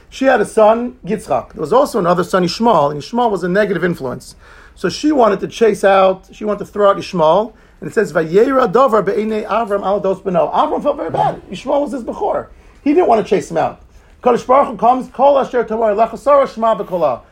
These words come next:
Whatever Sarah tells you, you have to listen. So Avram had a mitzvahs asay to chase out Yishmael.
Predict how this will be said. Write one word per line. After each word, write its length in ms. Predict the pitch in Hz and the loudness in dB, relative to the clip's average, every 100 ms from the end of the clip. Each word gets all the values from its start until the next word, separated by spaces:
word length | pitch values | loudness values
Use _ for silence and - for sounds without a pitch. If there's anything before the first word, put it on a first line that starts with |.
| - _ | -20 _
Whatever 600 | 180 185 - 269 302 254 | 0 0 2 4 4 0
Sarah 360 | - 277 254 226 | -2 0 0 0
tells 360 | 247 302 254 | 4 2 2
you, 120 | 320 | -4
you 200 | 311 233 | -6 -4
have 260 | 190 254 - | 0 0 0
to 80 | 233 | -2
listen. 400 | 202 180 127 110 - _ _ _ _ | -4 -6 -12 -16 -20 _ _ _ _
So 400 | _ - 185 - - | _ 0 2 0 -2
Avram 480 | 185 247 254 226 202 | 0 2 2 2 2
had 100 | 190 | 0
a 60 | 165 | 0
mitzvahs 680 | 170 208 208 214 220 196 - | -2 -4 -4 -2 0 -2 -4
asay 760 | 160 165 - 247 208 254 285 - - _ - _ - - | -4 -2 0 2 4 2 -2 -14 -20 _ -20 _ -20 -14
to 80 | - | -8
chase 420 | - - 226 226 | -4 0 0 2
out 460 | 214 208 208 - - | 2 4 2 -2 -16
Yishmael. 580 | 143 - 165 147 117 | -18 -10 -4 -2 -2